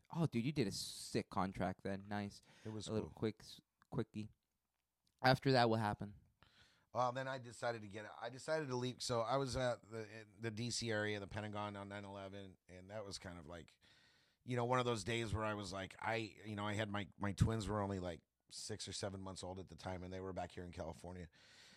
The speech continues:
Speaker 2: And I, I was standing, I remember, on a flight line in D C with an M sixteen in my hand. And I was like, "What the fuck am I supposed to do with this?" You know? <laughs>
Speaker 1: Kill.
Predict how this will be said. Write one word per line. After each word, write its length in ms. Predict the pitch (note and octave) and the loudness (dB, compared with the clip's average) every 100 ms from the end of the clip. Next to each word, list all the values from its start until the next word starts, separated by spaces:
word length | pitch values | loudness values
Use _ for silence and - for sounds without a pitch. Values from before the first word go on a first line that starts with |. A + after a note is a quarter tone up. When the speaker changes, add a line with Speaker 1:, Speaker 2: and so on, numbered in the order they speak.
| - - | -20 -6
Speaker 2:
And 120 | G#2 | 0
I, 140 | G2+ G2+ | 2 4
I 100 | G#2 | 4
was 120 | G2+ - | 8 10
standing, 400 | B2 A2+ A2+ G#2 | 10 8 6 4
I 40 | |
remember, 300 | G#2+ G#2+ G#2 | 4 4 6
on 120 | G#2 G2 | 4 2
a 60 | |
flight 340 | - G#2 A2+ G#2+ | 4 8 8 6
line 220 | G2 F#2 | 0 -2
in 80 | F2 | -4
D 180 | G2 G2 | -2 -2
C 400 | - G2 F#2 D#2 _ _ _ _ _ _ _ _ - - _ _ | 0 0 -2 -6 _ _ _ _ _ _ _ _ -20 -20 _ _
with 160 | A#2+ G2 | 0 2
an 100 | G#2 | 0
M 100 | G2+ | 0
sixteen 420 | - - - G2+ | 0 0 0 2
in 60 | F#2+ | 2
my 140 | F2 | 0
hand. 300 | F2+ E2+ D#2+ - _ _ _ - | 0 -2 -4 -12 _ _ _ -2
And 120 | G2 | 2
I 60 | F#2+ | 4
was 180 | G2 E2+ | 4 4
like, 180 | E2+ - | 2 2
"What 160 | G2 | 2
the 80 | G#2 | 2
fuck 280 | - G2 - | 2 2 2
am 100 | F#2 | -2
I 60 | |
supposed 280 | F2+ - F2+ | -2 -2 -2
to 60 | F#2 | 0
do 140 | F2+ | -2
with 160 | F2+ - | -2 -2
this?" 340 | E2+ E2 - - | -4 -4 -6 -8
You 120 | G#2+ G2+ | -6 -2
know? 340 | F#2 - C#3 - | -2 -2 -4 -6
<laughs> 400 | - - - - | -16 -16 -14 2
Speaker 1:
Kill. 260 | A#2 C3+ | 8 8